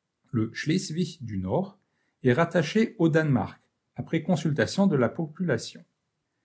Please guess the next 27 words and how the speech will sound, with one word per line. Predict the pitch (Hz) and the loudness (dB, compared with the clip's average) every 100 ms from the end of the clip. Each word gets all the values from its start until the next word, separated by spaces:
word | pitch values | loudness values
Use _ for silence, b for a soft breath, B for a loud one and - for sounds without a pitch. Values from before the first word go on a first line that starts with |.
| _ | _
Les | 131 135 | 0 2
cantons | 156 147 - 147 147 _ | 2 0 0 -2 -6 _
d'Eupen | - 120 147 147 208 233 - _ | 0 2 2 2 4 4 2 _
et | 131 117 | 0 2
de | 117 113 _ | 2 -2 _
Malmedy | 123 135 135 117 101 127 226 - _ _ | 2 4 4 2 0 -2 -2 -6 _ _
sont | - 180 | -2 2
rattachés | 180 175 147 - 214 | 2 2 2 2 0
à | - | 2
la | 160 | 4
Belgique. | 175 143 95 92 - _ _ _ _ _ _ _ _ | 4 4 2 -4 -16 _ _ _ _ _ _ _ _
La | 107 | -8
Pologne | 98 113 135 196 247 - _ _ | -2 2 6 6 6 2 _ _
obtient | 175 175 208 220 - | -2 0 0 2 2
un | 143 | 0
accès | 170 170 - - 214 233 | 0 -2 -6 -2 -2 0
à | - | 0
la | 131 123 | 2 2
mer, | 101 101 147 - _ _ _ _ | 2 0 -2 -8 _ _ _ _
le | 120 | 0
fameux | 110 151 151 160 185 - _ | 2 2 4 4 2 -2 _
corridor | - 214 160 120 131 151 | 4 6 6 2 2 2
de | 123 | -2
Danzig, | 104 113 101 - 196 - - _ _ _ _ _ _ | 0 0 -2 -2 -6 -6 -16 _ _ _ _ _ _
avec | 131 151 185 | 2 2 2
les | 147 | 0
populations | 143 180 - 156 147 - 165 165 | 0 -2 0 0 0 -2 -4 -4